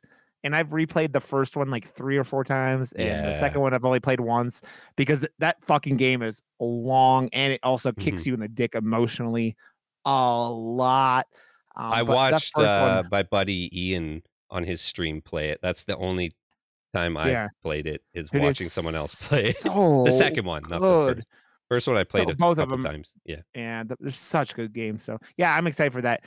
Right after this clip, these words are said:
Speaker 1: Um, yeah, so we'll talk the menu next week, which we were gonna do this week, but Megan happened, so I was giving Josh shit. We, we,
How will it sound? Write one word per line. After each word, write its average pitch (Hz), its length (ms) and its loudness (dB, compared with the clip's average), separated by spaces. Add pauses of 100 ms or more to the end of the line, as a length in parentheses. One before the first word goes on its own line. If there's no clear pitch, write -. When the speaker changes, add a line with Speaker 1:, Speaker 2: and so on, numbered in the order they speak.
(220)
Speaker 1:
Um, 190 260 4
yeah, 294 220 2
so - 180 -2
we'll 135 200 0
talk 170 280 2
the 160 100 -2
menu 160 240 -2
next 156 280 -6
week, 160 160 -2 (240)
which 131 160 -10
we 123 80 -4
were 120 100 -2
gonna 123 240 -2
do 123 100 -2
this 120 200 -6
week, 139 180 -6
but 185 100 0 (320)
Megan 120 340 0
happened, 107 420 -6
so 104 240 -10 (720)
I 143 220 0
was 147 160 2
giving 170 240 2
Josh 143 240 4
shit. 143 240 0 (180)
We, 139 160 0
we, 139 240 0